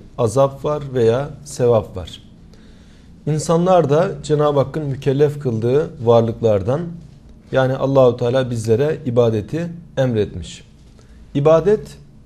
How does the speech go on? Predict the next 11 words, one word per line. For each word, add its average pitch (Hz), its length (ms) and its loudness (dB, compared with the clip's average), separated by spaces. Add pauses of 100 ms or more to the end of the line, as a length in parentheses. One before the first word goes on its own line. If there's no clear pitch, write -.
(140)
Allah'ın 165 380 2
emirlerini 143 760 0 (160)
yerine 151 300 0
getirmekten 135 680 -4
ibarettir. 95 840 -8 (500)
Ve 139 260 2 (140)
bunun 156 320 -2 (180)
iki 143 180 -10
şekli 143 420 -2
vardır. 117 500 0 (340)
Bir, 165 340 -4